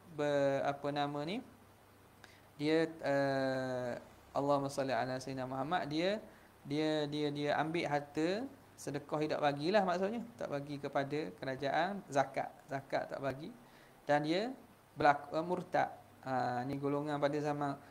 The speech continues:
golongan murtad pada zaman Sayyidina Abu Bakar ni. Wakila irtadda, kata mengatakan dia murtad. Fatawajjah ilaihi Khalid bin Walid. Khalid bin Walid pun pergi cari dia. Wa qabadha alaihi fil bat-, bal batah, fil batah, pada tempat namanya Batah. Wa amara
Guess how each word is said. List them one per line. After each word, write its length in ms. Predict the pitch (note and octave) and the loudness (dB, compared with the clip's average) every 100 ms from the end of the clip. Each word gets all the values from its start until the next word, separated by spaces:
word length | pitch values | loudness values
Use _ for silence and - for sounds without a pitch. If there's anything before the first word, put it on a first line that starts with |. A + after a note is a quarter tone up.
| - - - | -20 -8 -2
golongan 320 | C#3 D3 C#3+ | 0 0 -2
murtad 400 | D3+ D3 D3 - | -4 0 0 2
pada 180 | C#3 C3+ | 0 0
zaman 300 | C#3 C#3 C3+ | -2 -2 -4
Sayyidina 260 | C#3+ C#3 | -2 -2
Abu 140 | C3 C#3+ | 0 0
Bakar 240 | C#3+ B2 | -2 -6
ni. 100 | A2 - - - - - - | -6 -16 -20 -20 -20 -2 4
Wakila 400 | C#3+ - A#3+ G3 | 4 6 4 4
irtadda, 600 | F3+ - E3+ C#3 D3 A#3+ - - | 4 4 4 4 0 0 -8 0
kata 420 | D3 C#3+ F#3+ G3 | 0 2 2 2
mengatakan 480 | F#3+ D#3 C#3+ D3 E3 | 0 -2 -4 -2 0
dia 140 | E3 E3 | 0 -4
murtad. 340 | E3+ - D#3 - - | -2 0 0 0 -2
Fatawajjah 480 | D3 D#3 E3+ E3 | 2 4 2 0
ilaihi 240 | D3+ D#3+ D#3 | 0 0 0
Khalid 300 | E3 E3+ D#3 | 0 0 0
bin 100 | D3+ | -2
Walid. 300 | C#3+ F#3+ - - - - - - - - - | 0 0 -4 -10 -20 -20 -20 -20 -20 -20 0
Khalid 260 | D3 D#3 D3 | 2 2 2
bin 100 | D3+ | 2
Walid 300 | D#3 E3+ - | 2 0 0
pun 220 | G3+ A3+ A#3+ - - | 0 -2 -4 -14 -8
pergi 320 | D3 D3 D#3+ | -6 -4 0
cari 300 | D#3 D3+ D#3 | 2 2 0
dia. 180 | C#3+ D3 C4 - - - - | -2 -4 -6 -12 -20 -20 -6
Wa 160 | C#3+ | 0
qabadha 400 | - F3 D#3 D3+ | 2 4 6 6
alaihi 240 | D3 E3 D#3 | 6 2 -4
fil 160 | D#3 | 0
bat-, 240 | D3+ D3 - | 2 2 2
bal 160 | C#3+ C#3+ | 0 2
batah, 480 | C#3 C#3 E3 - - - | 4 6 4 4 -6 -4
fil 160 | D3+ | 4
batah, 400 | C#3+ D3 D3 - | 4 6 4 2
pada 160 | C#3 C#3 | -2 -2
tempat 320 | D3 C#3+ D3+ | 0 4 4
namanya 240 | C#3+ C#3+ | 4 0
Batah. 320 | C#3 C#3 F3+ E3+ | 0 2 2 4
Wa 100 | D3 | 4
amara 320 | D3 D3 E3+ | 2 2 2